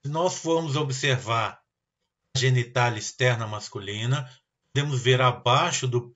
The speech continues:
pênis uma bolsa de tecido, chamado escroto ou bolsa escrotal. No interior dessa bolsa há dois pares de estruturas, os testículos,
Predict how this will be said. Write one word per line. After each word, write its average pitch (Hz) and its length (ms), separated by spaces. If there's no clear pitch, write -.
pênis 120 440
uma 147 100
bolsa 131 500
de 131 140
tecido, 143 680
chamado 117 420
escroto 135 540
ou 165 40
bolsa 139 320
escrotal. 135 680
No 170 160
interior 143 440
dessa 127 320
bolsa 131 560
há 135 100
dois 151 420
pares 127 400
de 120 120
estruturas, 156 640
os 180 160
testículos, 175 880